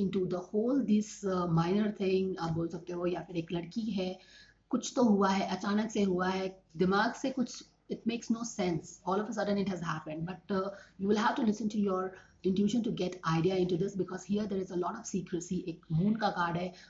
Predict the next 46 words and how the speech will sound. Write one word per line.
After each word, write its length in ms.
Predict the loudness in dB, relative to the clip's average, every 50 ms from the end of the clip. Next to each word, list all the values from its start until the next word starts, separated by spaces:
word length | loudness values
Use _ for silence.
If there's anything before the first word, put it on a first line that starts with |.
| _ -2 2
moon 200 | 4 4 4 4
phase 340 | 4 4 4 4 2 0
चल 100 | -4 -4
रहा 200 | -4 -2 -2 -2
है 220 | -2 -2 -2 -2 0
और 220 | 0 0 0 0
यहाँ 240 | -2 -4 -4 -4 -6 -4
पे 80 | -4
आपको 460 | -4 -4 -4 -4 -2 0 0 0 -2 -4 -12 _
सोचने 380 | -6 -2 -2 0 2 0 0 0
से 120 | 0 0
ideas 400 | 0 2 2 2 2 2 2 2
नहीं 100 | 0 0
मिलेगा, 300 | 2 2 0 0 -2 -2
यहाँ 220 | -4 -2 -2 -2 -2
पे 100 | -4 -4
आपको 200 | -6 -6 -8 -10
कुछ 220 | -10 -10 -12 -12
feel 260 | -8 -4 -2 -2 -2
करना 280 | -2 -2 -2 -2 -2 -2
पड़ेगा, 280 | -2 -4 -6 -8 -8 -10
तभी 300 | -10 -8 -6 -4 -2 -2
आपको 240 | -2 -4 -6 -8
थोड़ा 200 | -10 -6 -6 -4
insight 520 | -4 -4 -4 -6 -6 -6 -6 -6 -4 -4 -4
मिलेगा। 360 | -6 -6 -6 -8 -18 -20 -20 _ _ _ _ -20 -20 _ _ _ -4
That 140 | -2 -2 -2
kind 240 | 0 0 0 2 2
of 120 | 0 0
a 80 | -4 -6
thing, 240 | -6 -4 -6 -6 -6 -8 -6 -4
you're, 180 | -4 -4 -4 -4 -4 -2
you 80 | 0 0
have 100 | 0 0
to 100 | -2 -2
be 80 | -2 0
guided 260 | 0 0 0 0 0
by 100 | 0 2
your 140 | 2 2 2
intuition 360 | 2 0 -2 -2 -2 -2 -4
to 140 | -4 -2 -2
know 180 | 0 0 0 0
these 200 | -2 -4 -8 -10
things। 200 | -12 -14 -12 -10
So 100 | -8 -6
basically 340 | -6 -6 -6 -6 -6 -4 -4